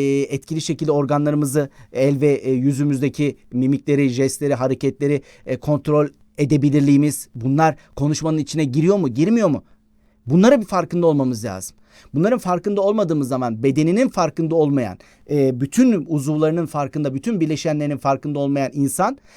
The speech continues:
maalesef iletişimi tam olarak icra edemiyor. Az önce de dedik, iletişim toplumların, bireylerin birbirleri arasındaki uyumunu sağlamada en önemli sanatsal yeteneklerden birisi. İnsan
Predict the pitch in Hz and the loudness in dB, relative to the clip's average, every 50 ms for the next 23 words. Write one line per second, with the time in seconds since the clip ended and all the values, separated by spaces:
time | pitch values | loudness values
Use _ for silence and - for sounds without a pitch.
0 | - _ - 139 156 165 180 185 175 - 151 - - 143 143 139 139 - - 160 | -12 _ -2 0 2 2 2 0 -2 -2 -6 -8 -6 -4 -4 -4 -4 -6 -6 -6
1 | 156 139 - 160 180 175 151 143 139 135 120 110 - 143 131 107 131 139 127 117 | -6 -4 -4 -4 -2 -2 0 0 0 0 -2 -2 -4 -6 -4 -2 -2 -2 -2 -2
2 | 123 120 156 160 143 113 90 85 _ _ _ _ _ _ - - 113 110 160 160 | -4 -2 -2 -2 -2 -2 -6 -10 _ _ _ _ _ _ -14 -10 -4 -2 -2 0
3 | 151 170 160 160 131 127 113 113 - - 120 127 123 - - - 202 226 233 - | 0 0 0 -2 -2 -4 -6 -10 -10 -8 -6 -6 -6 -4 -2 -2 -2 -2 -4 -6
4 | - - _ _ - - 175 - - 151 151 151 151 156 170 180 139 98 92 117 | -16 -20 _ _ -8 -8 -8 -4 -2 -2 0 2 4 4 4 2 0 0 -2 -2
5 | 139 139 139 139 139 147 160 165 139 110 127 135 123 127 135 135 143 156 185 175 | 0 0 0 2 2 2 2 2 0 0 -2 -2 -2 0 0 0 2 2 2 2
6 | 160 156 151 - 156 143 139 - - 151 143 131 127 131 143 151 175 165 - 180 | 2 0 0 -2 -4 -4 -4 -4 -4 -4 -2 -2 0 0 0 -2 -2 -2 0 2
7 | 160 156 151 143 135 127 - 101 - 131 147 165 175 180 165 156 139 120 110 - | 4 4 4 4 2 0 -2 -4 -2 -2 0 0 0 0 0 0 -2 -4 -4 -6
8 | - 131 135 139 135 - - 180 170 147 139 - 147 135 135 120 - 143 131 127 | -6 -4 -4 -4 -4 -2 -2 -2 0 -2 -2 -4 -4 -4 -4 -4 -4 -4 -4 -4
9 | 127 123 123 127 127 127 123 - 160 113 - _ _ _ _ _ - - - - | -4 -8 -8 -8 -10 -10 -8 -6 -8 -8 -8 _ _ _ _ _ -20 -20 -20 -10
10 | - 160 165 156 - - 233 247 240 | -4 -4 -2 0 2 2 2 2 0